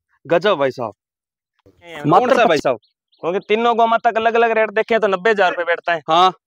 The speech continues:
Speaker 2: तीनों गाय एक साथ कोई कस्टमर लेके जाएगा,
Speaker 1: हाँ।
Speaker 2: तो मात्र पचहत्तर हजार रुपए में।
Speaker 1: मात्र पचहत्तर हजार रुपए में तीन
Speaker 2: पचहत्तर हजार।
Speaker 1: गाय?
Speaker 2: हाँ, तीन गाय।
Speaker 1: अरे भाई साहब, ये क्या कर रहे हो?
Speaker 2: अरे ऑफर ही होता है विनोद भाई अपने पास है।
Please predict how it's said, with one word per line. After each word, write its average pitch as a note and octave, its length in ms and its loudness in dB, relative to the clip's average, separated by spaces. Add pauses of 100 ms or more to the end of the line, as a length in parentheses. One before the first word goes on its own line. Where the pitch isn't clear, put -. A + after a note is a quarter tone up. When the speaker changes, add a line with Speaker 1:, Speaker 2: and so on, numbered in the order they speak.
(520)
Speaker 2:
तीनों A#3+ 380 0
गाय A#3 280 2
एक A#3+ 100 -2
साथ A#3+ 240 0
कोई A#3 100 0
कस्टमर A3+ 360 -2
लेके G#3 280 -2
जाएगा, G3+ 360 0 (140)
Speaker 1:
हाँ। F#3+ 220 2 (180)
Speaker 2:
तो F3+ 60 -8
मात्र G#3+ 340 -2
पचहत्तर F#3+ 540 -2
हजार A3+ 220 2
रुपए B2 220 -8
में। G#2 100 -18 (560)
Speaker 1:
मात्र D4 260 0
पचहत्तर D4+ 440 0
हजार D#4 140 2
रुपए D4+ 140 2
में D4 80 -2
तीन D#4+ 60 -2
Speaker 2:
पचहत्तर D#4+ 240 2
हजार। - 160 4
Speaker 1:
गाय? A#3+ 80 2 (180)
Speaker 2:
हाँ, F#3 160 0 (100)
तीन G#3+ 240 0
गाय। E3 200 -2 (840)
Speaker 1:
अरे G3+ 140 4
भाई F#3+ 160 4
साहब, B3 180 0
ये C4 160 2
क्या C4 180 2
कर A#3+ 100 0
रहे A#3 140 2
हो? A3 80 4
Speaker 2:
अरे B3 240 4
ऑफर A3+ 300 0
ही G#3 60 2
होता F#3 200 -2
है G3 60 2
विनोद F3+ 240 -4
भाई F#3 220 0
अपने F#3 240 -2
पास D3+ 300 0
है। G2 60 -18